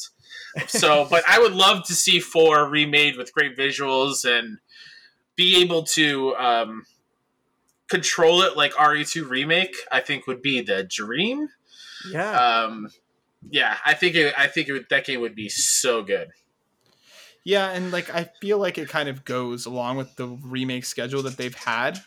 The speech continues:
Speaker 3: They
Speaker 1: Mm-hmm.
Speaker 3: usually go, what, like, every other year? Darren, when do you think we see a date? I'm not asking you to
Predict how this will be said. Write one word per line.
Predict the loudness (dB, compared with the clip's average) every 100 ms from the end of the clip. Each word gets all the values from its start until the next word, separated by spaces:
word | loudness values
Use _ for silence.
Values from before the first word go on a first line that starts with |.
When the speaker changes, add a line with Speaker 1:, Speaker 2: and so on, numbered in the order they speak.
| -12
Speaker 3:
They | -6
Speaker 1:
Mm-hmm. | -4
Speaker 3:
usually | -4 -4
go, | -4
what, | -4 -6
like, | -8
every | -8 -4 -4
other | -2 -6
year? | -6 -4 -4 -6 _ _ _ _ _
Darren, | -4 0 2 0 -4 _
when | -10 -2 -2
do | 0
you | -2
think | -2 -4
we | -6
see | -4 -4 -4 -4 -6 -12 -6
a | -6
date? | -2 -2 -2
I'm | 0
not | 2
asking | 2 0 -2
you | -2
to | -4